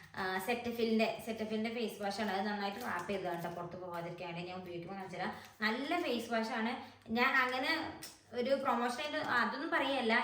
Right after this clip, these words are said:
എനിക്ക് എൻ്റെ ഫേസിൽ ഉപയോഗിച്ചപ്പോൾ നല്ല സോഫ്റ്റ് ആയിട്ട് കിട്ടുന്നുണ്ടായിരുന്നു. ആ, കുറച്ചൊരു എക്സ്പെൻസീവ് ആണ്, പക്ഷെ നല്ല ഫേസ് വാഷാണ് കേട്ടോ. അപ്പോൾ ഫേസ് വാഷ്,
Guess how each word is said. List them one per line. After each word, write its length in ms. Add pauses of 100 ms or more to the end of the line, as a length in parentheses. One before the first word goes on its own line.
എനിക്ക് 260
എൻ്റെ 200
ഫേസിൽ 420
ഉപയോഗിച്ചപ്പോൾ 580
നല്ല 300 (140)
സോഫ്റ്റ് 440
ആയിട്ട് 200
കിട്ടുന്നുണ്ടായിരുന്നു. 640 (380)
ആ, 40 (160)
കുറച്ചൊരു 560
എക്സ്പെൻസീവ് 520
ആണ്, 180
പക്ഷെ 180 (100)
നല്ല 180 (100)
ഫേസ് 260
വാഷാണ് 320
കേട്ടോ. 200 (640)
അപ്പോൾ 240 (840)
ഫേസ് 360
വാഷ്, 300